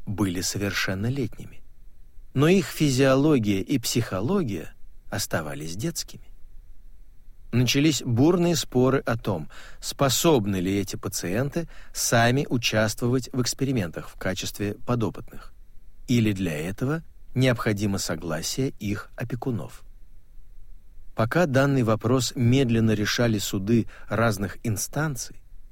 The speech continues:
толпы пользователей в сети раскрывали личную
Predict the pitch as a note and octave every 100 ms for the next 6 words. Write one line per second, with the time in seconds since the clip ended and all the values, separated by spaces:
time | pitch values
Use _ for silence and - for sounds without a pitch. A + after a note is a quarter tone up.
0 | - - - C#3+ E3 D#3 B2+ A#2+ C#3+ E3
1 | C3 A2 G#2 G2+ F2 - - - - F3+
2 | - - - - A2+ B2 - A#2+ C#3 D#3+
3 | D3 - C3 D3 F3+ - C3+